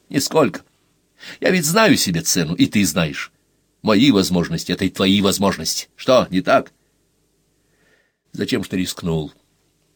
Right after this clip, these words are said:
В чём смысл был твоего расчёта?" "Думаю, что твоя победа, Сергей Степанович, в общем и целом нерентабельна.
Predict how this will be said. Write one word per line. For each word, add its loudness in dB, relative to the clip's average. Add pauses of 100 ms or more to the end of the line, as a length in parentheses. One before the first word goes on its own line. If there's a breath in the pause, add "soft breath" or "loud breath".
В -8
чём 2
смысл 0
был 4
твоего 0
расчёта?" -6 (1080)
"Думаю, 6
что 0
твоя 4
победа, 4
Сергей -2
Степанович, -6
в 2
общем -2
и -2
целом -6
нерентабельна. -2